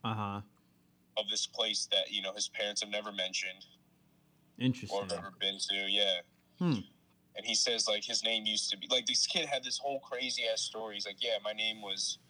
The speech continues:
Speaker 2: you know, John Smith." And, um,
Speaker 1: John.
Speaker 2: and they were,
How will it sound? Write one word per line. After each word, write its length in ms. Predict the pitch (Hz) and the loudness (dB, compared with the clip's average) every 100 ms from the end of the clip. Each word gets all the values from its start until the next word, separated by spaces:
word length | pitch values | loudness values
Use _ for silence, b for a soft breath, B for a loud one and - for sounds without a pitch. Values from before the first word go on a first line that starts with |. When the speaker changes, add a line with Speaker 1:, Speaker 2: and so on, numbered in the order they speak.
| B B B B | B B B B
Speaker 2:
you 80 | 101 | -2
know, 120 | 95 95 | -2 -2
John 300 | - 110 104 | 0 2 2
Smith." 480 | - 110 107 92 - _ _ _ _ _ _ _ _ _ _ _ _ - | -2 2 0 0 -6 _ _ _ _ _ _ _ _ _ _ _ _ -2
And, 300 | 104 101 98 | 0 0 0
um, 160 | 95 92 | 4 4
Speaker 1:
John. 440 | 117 131 117 107 - - - _ _ _ _ B B B B _ | 6 6 4 0 -8 -20 -20 _ _ _ _ B B B B _
Speaker 2:
and 180 | 101 104 | -8 -6
they 120 | 117 | -4
were, 260 | 120 113 104 | -2 -2 -4